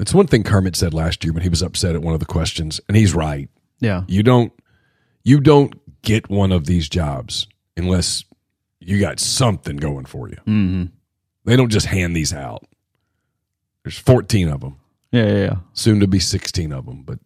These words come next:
Speaker 1: these are strong jobs. It's a, it's a really good league. Like Grind says in the thread, Lenardi has the league getting eight right now. I think that's a little high, but hell, I don't know. I mean,
Speaker 2: Six and a half, you wouldn't necessarily go under.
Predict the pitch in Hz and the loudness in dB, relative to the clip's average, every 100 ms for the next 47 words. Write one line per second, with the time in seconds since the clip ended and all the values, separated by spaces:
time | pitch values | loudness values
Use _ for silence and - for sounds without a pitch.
0 | _ _ _ _ _ _ _ _ 113 101 | _ _ _ _ _ _ _ _ 0 0
1 | 85 - - 87 82 76 76 71 67 67 | -2 -4 -2 0 -2 -6 -8 -8 -10 -4
2 | 98 - 95 - 110 101 76 - 98 87 | -2 -2 -6 -2 0 0 -6 0 2 2
3 | 78 80 76 82 76 76 67 87 - 104 | 0 -4 -4 -4 -4 -6 -6 -6 -2 2
4 | 107 104 92 82 82 80 - 101 98 85 | 2 2 0 -2 -4 -8 0 0 0 -2
5 | 80 - _ _ _ _ _ _ _ _ | -6 -14 _ _ _ _ _ _ _ _
6 | _ _ 87 98 107 107 95 87 82 87 | _ _ -2 4 4 6 4 2 0 -4
7 | 80 92 92 82 82 82 90 92 95 95 | -4 -2 0 0 -2 -2 0 0 0 -2
8 | 92 95 92 92 92 _ - - 110 - | -2 -2 -2 -4 -10 _ -10 -2 0 0
9 | 82 - - 78 87 90 82 87 95 95 | -6 -8 -4 0 2 2 0 0 0 0
10 | 90 - _ _ _ _ - 117 - 233 | -4 -8 _ _ _ _ -2 0 2 2
11 | 92 82 104 - 117 120 107 - _ _ | 2 0 -2 0 2 2 0 -6 _ _
12 | _ _ _ _ _ _ _ - 151 156 | _ _ _ _ _ _ _ -2 0 4
13 | 175 127 147 165 147 113 117 131 120 127 | 4 4 4 4 4 4 4 6 4 4
14 | 131 127 131 131 139 104 | 2 4 2 2 0 -2